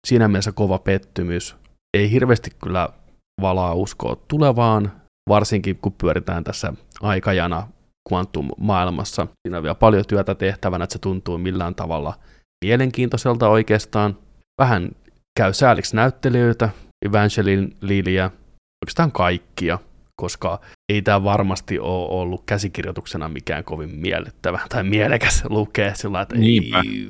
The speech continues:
Speaker 1: vittu, tähänkö me mennään, et, joo.
Speaker 2: Tähänkö me
Speaker 1: Mm.
Speaker 2: käsikirjoituksen päädyttiin, et, et, et.
Speaker 1: Tässä elokuvassa on vähän semmonen viba, että niiden oli pakko tehdä tää elokuva, ja nyt Ant-Man vaan sattuu oleen se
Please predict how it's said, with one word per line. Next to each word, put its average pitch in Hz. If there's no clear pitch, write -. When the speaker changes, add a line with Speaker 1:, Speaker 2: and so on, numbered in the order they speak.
Speaker 1:
vittu, 110
tähänkö 120
me 87
mennään, 92
et, -
joo. 98
Speaker 2:
Tähänkö 92
me 90
Speaker 1:
Mm. 87
Speaker 2:
käsikirjoituksen 90
päädyttiin, 80
et, -
et, 82
et. -
Speaker 1:
Tässä 151
elokuvassa 160
on 131
vähän 135
semmonen 107
viba, 98
että 107
niiden 104
oli 98
pakko 117
tehdä 95
tää 92
elokuva, 85
ja 98
nyt 101
Ant-Man 117
vaan 104
sattuu 95
oleen 90
se 82